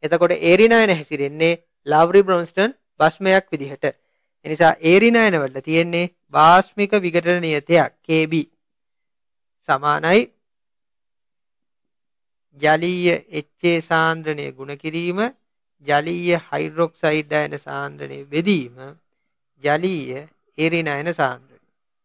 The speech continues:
එතකොට මෙන්න මේ විදිහට ඒ ඍණ අයන වල ප්‍රතික්‍රියාව ලියලා ඒ ඍණ අයන වල බාස්මික විඝටන නියතය ලියන්න පුළුවන්.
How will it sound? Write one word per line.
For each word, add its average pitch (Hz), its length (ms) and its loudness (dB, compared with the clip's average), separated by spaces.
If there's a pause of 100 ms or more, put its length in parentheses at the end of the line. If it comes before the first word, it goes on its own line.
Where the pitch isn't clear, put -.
(800)
එතකොට - 220 -10
මෙන්න 165 200 0
මේ 170 160 6
විදිහට 156 380 -2 (540)
ඒ 170 120 6
ඍණ 214 240 8
අයන 143 260 2
වල 151 220 2 (220)
ප්‍රතික්‍රියාව 165 720 2
ලියලා 185 440 4 (320)
ඒ 175 140 8
ඍණ 214 200 6
අයන 147 220 2
වල 156 240 2 (260)
බාස්මික 175 600 4
විඝටන 165 420 0
නියතය 160 280 0
ලියන්න 160 320 2
පුළුවන්. 165 320 -4